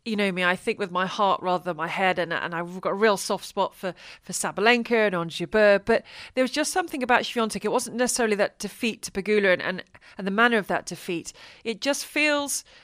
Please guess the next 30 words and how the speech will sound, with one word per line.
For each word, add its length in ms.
and 120
it 40
was 140
always 200
going 360
to 120
be 180
after 260
the 100
year 240
that 140
she 140
had 200
last 380
year, 100
what 200
was 180
it, 140
thirty-seven 480
matches 340
unbeaten 500
and, 180
and 200
two 300
slams 500
and 80
being 240
number 200
one, 320
winning 280